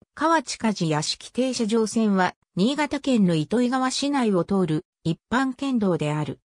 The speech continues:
糸魚川市の東部の上早川地区、下早川地区の二級河川、早川沿いの各集落と海岸部を結ぶ。糸魚川市上早川地区の道志戸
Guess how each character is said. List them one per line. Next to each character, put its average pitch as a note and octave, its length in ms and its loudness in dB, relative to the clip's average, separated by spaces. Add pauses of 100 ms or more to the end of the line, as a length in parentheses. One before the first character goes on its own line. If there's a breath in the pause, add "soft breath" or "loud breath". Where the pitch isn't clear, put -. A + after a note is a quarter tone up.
(440)
糸 D#4+ 320 -2
魚 D#4 80 0
川 A#3 240 2
市 - 160 -2
の F#3 160 2
東 B3+ 200 2
部 G#3 120 2
の E3+ 160 4
上 F#3 160 4
早 B3 300 0
川 F3+ 260 -2
地 - 160 -8
区、 - 220 -6 (200)
下 A#3 320 0
早 B3 280 -2
川 C#4 280 0
地 - 160 -12
区 B3 140 0
の G3 140 2
二 D#3+ 120 0
級 A#3+ 280 0
河 A#3+ 160 -2
川、 F3+ 260 0 (280)
早 A3+ 300 2
川 C4+ 320 2
沿 A3+ 140 2
い G3+ 60 2
の F3 200 0 (200)
各 - 240 -6
集 A#3+ 320 0
落 C4 260 -4
と A#3+ 100 -2
海 B3+ 280 0
岸 C4+ 140 2
部 G3 200 2
を D#3+ 80 2
結 D#3 300 0
ぶ。 F#3+ 180 -2 (560)
糸 C#4 280 0
魚 C#4+ 100 -2
川 C4 200 0
市 C4 220 -4
上 B3+ 240 2
早 A#3+ 300 -2
川 C4 280 -2
地 - 120 -10
区 A3+ 100 -6
の F#3+ 120 2
道 F#3+ 200 2
志 C4+ 160 -6
戸 C#4+ 100 0